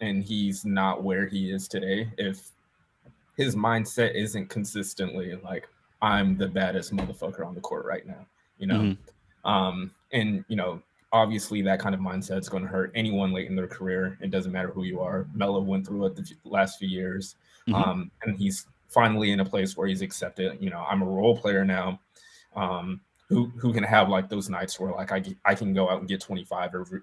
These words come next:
Speaker 1: every once in a while, um, and, and kind of light up an arena with that. Um, and, and, you know,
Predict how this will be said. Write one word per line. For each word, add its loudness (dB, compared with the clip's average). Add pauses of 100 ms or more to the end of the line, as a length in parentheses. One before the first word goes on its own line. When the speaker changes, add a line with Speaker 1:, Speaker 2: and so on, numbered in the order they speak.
Speaker 1:
every -2
once -12
in -8
a -8
while, -8 (420)
um, 0 (160)
and, -2
and -2
kind 2
of -4
light 2
up -4
an 0
arena -4
with -6
that. -2 (360)
Um, -4 (480)
and, 6
and, 2
you 2
know, 4